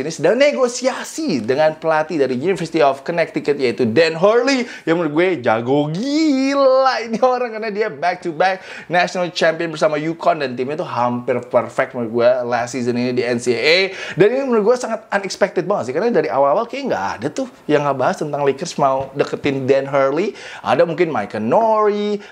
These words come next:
atau siapapun itu, tapi ini bener out of nowhere loh si Watch ngabarinnya. Menurut kalian siapa yang bener? Kalau gue sih di timnya Watch ya. Walaupun Shams itu, menurut gue dia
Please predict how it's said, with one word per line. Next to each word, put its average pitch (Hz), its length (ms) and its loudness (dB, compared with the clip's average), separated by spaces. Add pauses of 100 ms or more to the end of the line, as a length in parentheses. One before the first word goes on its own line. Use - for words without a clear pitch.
atau 113 300 -2
siapapun 131 760 2
itu, 226 300 2
tapi 190 640 0 (100)
ini 208 240 4
bener 190 360 0
out 156 240 0
of 147 160 -10
nowhere 123 1000 0
loh 90 200 -4 (320)
si 123 280 2
Watch 113 400 -2
ngabarinnya. 117 1000 0 (380)
Menurut 220 160 2
kalian 247 320 2
siapa 214 480 -2
yang 214 80 -4
bener? 147 400 -2
Kalau 160 160 4
gue 208 80 6
sih 226 160 -6
di 196 80 -2
timnya 127 320 -6
Watch 170 400 0
ya. 139 80 0
Walaupun 175 560 0
Shams 127 560 -4
itu, 127 720 0 (320)
menurut 127 160 2
gue 139 140 6 (100)
dia 175 80 -2